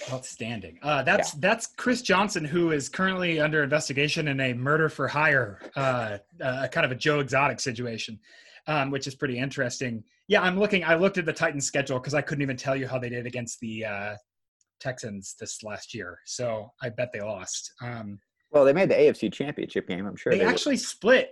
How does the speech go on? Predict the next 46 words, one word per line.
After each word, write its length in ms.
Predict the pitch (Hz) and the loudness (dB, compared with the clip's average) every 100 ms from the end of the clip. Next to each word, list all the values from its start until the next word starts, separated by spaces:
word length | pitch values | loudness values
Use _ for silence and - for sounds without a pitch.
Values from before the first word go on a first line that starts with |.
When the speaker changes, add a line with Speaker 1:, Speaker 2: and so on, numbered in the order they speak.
| 156 | 2
Speaker 1:
The, 240 | 165 147 | 2 2
the 160 | 135 165 | 2 2
road 320 | 139 196 214 | 6 4 2
team 340 | - 185 175 | -2 -2 -2
won 280 | 143 185 151 | -2 0 0
both 220 | 127 131 | -2 -4
games, 300 | - 113 160 | -6 -8 -8
which 140 | 156 151 | -8 -6
is 80 | 123 | -6
interesting. 560 | 113 117 - 123 135 - 151 | -6 -8 -6 -4 -6 -10 -8
Speaker 2:
Okay. 100 | 135 | -6
There 0 | |
Speaker 1:
Um, 140 | 117 | -4
Speaker 2:
you 80 | 90 | -2
go. 60 | |
Speaker 1:
so 220 | 92 131 127 - - | 0 0 -4 -14 0
the 100 | 185 | 4
only 180 | 262 262 | 4 4
team 180 | 240 | 4
I 40 | 185 | 4
really 220 | 165 170 | 4 4
hate 160 | 143 127 | 2 -2
is 80 | |
the 80 | - | -6
Colts, 500 | - 139 104 - - - | -10 -8 -8 -6 -8 -6
I 60 | |
guess. 240 | 127 104 - | -8 -6 -2
That's, 240 | 156 156 | -2 -2
that's 240 | 147 151 151 | 0 0 0
the 100 | 131 | -6
big, 340 | 127 113 104 - _ _ _ - | -4 -6 -8 -18 _ _ _ -10
uh, 460 | 131 113 107 104 113 - - | -6 -6 -6 -8 -12 -16 -8
team 180 | 180 165 | -2 0
I 100 | 127 | 0
don't 260 | 147 151 | 2 2
wanna 160 | 147 143 | 4 2
Speaker 2:
See, 60 | 220 | 0
Speaker 1:
succeed. 520 | 131 - 131 113 98 _ | -4 -6 -6 -6 -12 _
Yeah. 160 | 147 120 | -8 -2
Speaker 2:
I 140 | 180 | 0
grew 220 | 214 202 | 6 8
up 100 | 196 | 6
a 60 | 131 | 4
Peyton 280 | 165 175 151 | 2 2 2
Manning 300 | 143 147 104 | -4 -4 -6
fan 320 | - - - | -8 -10 -12